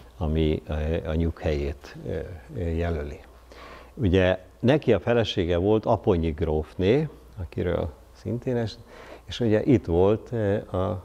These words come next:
az Antal. Ma, ma, ma így néz ki, vagy, eh, mit tudom én, eh,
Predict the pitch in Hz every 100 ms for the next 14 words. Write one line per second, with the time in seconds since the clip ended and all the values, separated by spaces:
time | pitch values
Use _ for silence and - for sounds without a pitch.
0 | - 98 92 - 90 76 - 73 95 151
1 | 135 - _ _ - - - - - -
2 | - - - - - - - 104 90 95
3 | - 101 98 101 101 98 82 85 73 -
4 | 101 90 85 98 139 110 101 117 120 95
5 | - 95 87 85 85 95 127 104 98